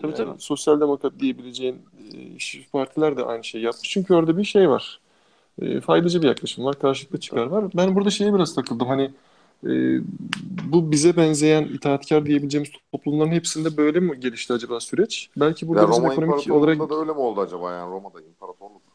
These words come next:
Speaker 3: baktığın zaman.
Speaker 2: Şey, İr-,
Speaker 3: Uluslararası
Speaker 2: İran olabilir
Speaker 3: altın
Speaker 2: mesela. Hani
Speaker 3: kültür.
Speaker 2: İran'da böyle mi oldu? Ama işte burada biraz şey var herhalde.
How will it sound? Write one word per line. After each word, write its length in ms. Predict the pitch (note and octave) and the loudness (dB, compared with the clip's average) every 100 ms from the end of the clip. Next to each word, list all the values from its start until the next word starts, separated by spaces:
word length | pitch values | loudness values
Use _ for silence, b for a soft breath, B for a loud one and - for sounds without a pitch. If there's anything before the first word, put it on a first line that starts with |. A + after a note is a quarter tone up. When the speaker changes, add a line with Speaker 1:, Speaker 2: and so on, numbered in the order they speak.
| _ | _
Speaker 3:
baktığın 280 | D2+ - - C#2 | -20 -20 -20 -20
zaman. 200 | D2 E3 - _ - | -20 -20 -20 _ -14
Speaker 2:
Şey, 220 | - F3 E3+ C#3+ | 2 4 4 6
İr-, 80 | D3 | 6
Speaker 3:
Uluslararası 220 | - E3 | 6 6
Speaker 2:
İran 140 | F#3+ A3+ | 6 6
olabilir 280 | F#3+ C3+ A#2+ | 6 4 2
Speaker 3:
altın 100 | A#2 | -2
Speaker 2:
mesela. 220 | A#2 C3 | -4 -2
Hani 100 | B2+ | 2
Speaker 3:
kültür. 120 | C#3+ | 4
Speaker 2:
İran'da 420 | D3 D#3 D#3+ D#3 - _ - - | 6 4 4 2 0 _ -10 -2
böyle 180 | C#3 D#3 | 0 2
mi 100 | D3 | 0
oldu? 300 | A#2 A2+ F#3 | -2 -4 -4
Ama 180 | F#3 F#3+ | -4 -4
işte 200 | - F3+ | -6 -6
burada 200 | F#3 F#3 | -2 -4
biraz 140 | F#3 | -4
şey 240 | - F#3 | -2 0
var 100 | D3+ | 0
herhalde. 200 | A#2+ A2+ | -4 -10